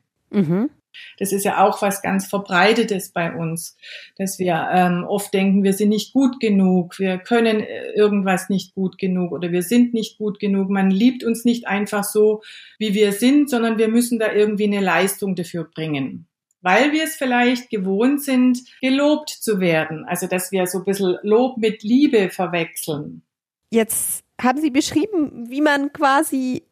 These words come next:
Speaker 1: ist, wenn man genug Selbstwertgefühl hat. Zu viel kann man wahrscheinlich gar nicht haben.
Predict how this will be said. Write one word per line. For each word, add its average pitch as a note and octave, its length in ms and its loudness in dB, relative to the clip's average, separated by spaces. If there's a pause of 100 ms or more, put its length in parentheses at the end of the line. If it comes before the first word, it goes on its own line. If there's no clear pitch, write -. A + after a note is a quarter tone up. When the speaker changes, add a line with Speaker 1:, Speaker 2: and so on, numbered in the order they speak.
(180)
Speaker 1:
ist, - 400 0
wenn A#3+ 140 2
man A#3 180 -2
genug C4+ 540 2
Selbstwertgefühl B3 960 0
hat. G#3+ 220 0
Zu - 240 -6
viel D#4 300 2
kann A#3+ 200 0
man C#4+ 160 2
wahrscheinlich C#4 440 0
gar A#3 160 2
nicht D4+ 220 -2
haben. C#4 320 0